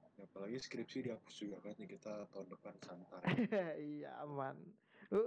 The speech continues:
Speaker 2: iya, itu nggak
Speaker 1: Ya.
Speaker 2: tahu itu kabarnya tuh skripsi. Sama K K P mau dihapus juga kan katanya.
Speaker 1: Iya, tapi semoga K K P dulu lah yang dihapuskan.
Speaker 2: <laughs>
Speaker 1: Capek juga soalnya.
Speaker 2: Tuh. Ngomong-ngomong,
Speaker 1: Mau cari judul.
Speaker 2: ngomong-ngomong kuliahan nih.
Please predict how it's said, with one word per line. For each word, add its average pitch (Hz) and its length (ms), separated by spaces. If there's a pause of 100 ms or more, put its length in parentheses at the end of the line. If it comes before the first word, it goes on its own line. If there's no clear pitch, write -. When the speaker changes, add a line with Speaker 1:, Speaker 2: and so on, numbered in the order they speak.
(120)
Speaker 2:
iya, 196 240
itu 254 80
nggak 233 160
Speaker 1:
Ya. 180 80
Speaker 2:
tahu 233 100
itu 196 140
kabarnya 147 400
tuh 143 80
skripsi. 143 400 (240)
Sama 156 240
K 151 80
K 156 160
P 202 160
mau 175 80
dihapus 151 320
juga 160 240
kan 170 80
katanya. 170 300 (880)
Speaker 1:
Iya, 101 160 (480)
tapi 113 240
semoga 113 320
K - 80
K 110 160
P - 160
dulu 104 320
lah 95 160
yang 92 160
dihapuskan. 90 540 (480)
Speaker 2:
<laughs> 185 580
Speaker 1:
Capek - 320
juga 104 320
soalnya. 104 320 (400)
Speaker 2:
Tuh. - 240 (1400)
Ngomong-ngomong, 185 400
Speaker 1:
Mau 214 160
cari 220 100
judul. 226 280 (340)
Speaker 2:
ngomong-ngomong 185 560
kuliahan 175 480
nih. 196 140